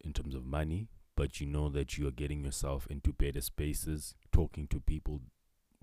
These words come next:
who are in spaces that you want to be in. Yeah, it opens up a whole new world, right?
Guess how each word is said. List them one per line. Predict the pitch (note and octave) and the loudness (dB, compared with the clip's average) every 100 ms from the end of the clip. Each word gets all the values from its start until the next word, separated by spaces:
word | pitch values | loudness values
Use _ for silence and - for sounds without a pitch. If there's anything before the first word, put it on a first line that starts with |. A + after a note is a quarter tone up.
| - | 0
who | E2 | 2
are | D2 | 0
in | C#2 | -2
spaces | - D#2 D2 D2 | 0 2 2 0
that | C#2 C2+ | -2 -2
you | C#2 | -2
want | C2 C#2+ | 0 -2
to | - | 0
be | B1 D2+ D2+ | 2 2 0
in. | E2+ - _ _ _ _ _ _ - | -2 -4 _ _ _ _ _ _ 6
Yeah, | G#2 | 8
it | D#2 D#2+ F#2+ | 8 2 -4
opens | A#2+ A2+ G#2 | -4 -2 0
up | F#2+ F2+ - - _ _ _ _ _ _ _ _ _ _ _ _ _ _ _ | 0 0 -4 -14 _ _ _ _ _ _ _ _ _ _ _ _ _ _ _
a | - | -4
whole | E2 G2+ | 0 0
new | G2+ E2+ D#2+ | 2 4 4
world, | D2+ C2+ B1+ - - - - | 4 0 -4 -14 -20 -16 -4
right? | C#2 C#2+ - | -2 -2 -4